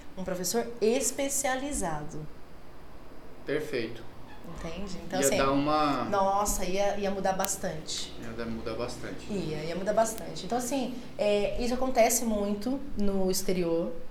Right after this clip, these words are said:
Speaker 1: muito nos programas, né? É, é, American Idols, né? X Factor, enfim, uma série de programas onde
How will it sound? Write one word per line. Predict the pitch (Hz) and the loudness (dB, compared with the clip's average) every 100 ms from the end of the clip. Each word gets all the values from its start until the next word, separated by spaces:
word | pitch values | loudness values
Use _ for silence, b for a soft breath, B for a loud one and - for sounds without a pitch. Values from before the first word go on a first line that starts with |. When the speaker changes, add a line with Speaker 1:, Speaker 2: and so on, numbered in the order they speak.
| - | 0
Speaker 1:
muito | 208 214 202 214 | 4 4 4 0
nos | 208 202 | -2 -2
programas, | 180 165 165 170 208 170 151 - - - B B - | -2 -2 -2 -2 -2 -2 -4 -6 -8 -8 B B -4
né? | 165 165 226 | -2 0 0
É, | 170 165 156 156 156 | 0 -2 -2 -4 -6
é, | 160 156 151 147 151 | -6 -6 -6 -8 -8
American | 160 160 - 160 156 208 185 | -6 -4 -4 -6 -2 0 0
Idols, | 175 160 156 156 156 - 165 | -2 -2 -4 -4 -4 -4 -4
né? | 170 196 165 | -6 -6 -6
X | 151 - | -6 -8
Factor, | 190 202 - 170 175 | -6 -8 -8 -8 -8
enfim, | 202 180 160 160 | -6 -8 -8 -8
uma | 160 | -8
série | - 190 208 | -6 -4 -4
de | - | -6
programas | 180 165 185 208 B B B | -4 -4 -4 -4 B B B
onde | 190 190 240 277 175 170 123 | 2 2 4 2 0 -2 -4